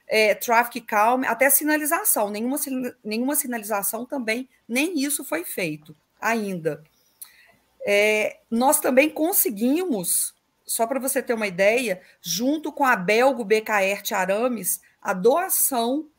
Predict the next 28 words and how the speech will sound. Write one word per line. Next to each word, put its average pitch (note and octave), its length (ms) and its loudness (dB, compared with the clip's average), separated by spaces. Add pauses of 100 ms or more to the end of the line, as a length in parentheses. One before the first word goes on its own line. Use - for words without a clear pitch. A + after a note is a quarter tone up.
(160)
de A#3 180 -6
cercas B3 920 0 (420)
para B3+ 220 2
poder C4+ 300 2
fazer B3+ 240 -4
os C4+ 100 -4
cercamentos A#3+ 720 -4
na, B3+ 220 -4
entre, A#3+ 300 -6
nas A3+ 260 -4
pontes G#3+ 400 -6
Formoso A3+ 480 -4
e - 20 -16
Formosinho, A3 680 -6
bem A#3 300 -2
na G#4+ 80 -8
entrada A#3+ 480 -4
de G3+ 100 -10
Bonito. G3+ 580 -8 (640)
Essas B3+ 320 2
cercas, A#3 720 -2 (260)
elas G#3+ 280 0
foram B3 260 0
doadas A#3+ 580 4
pra G#3 220 -4
gesul A3 600 -4 (420)
e C#4 260 0
estão A#3 720 2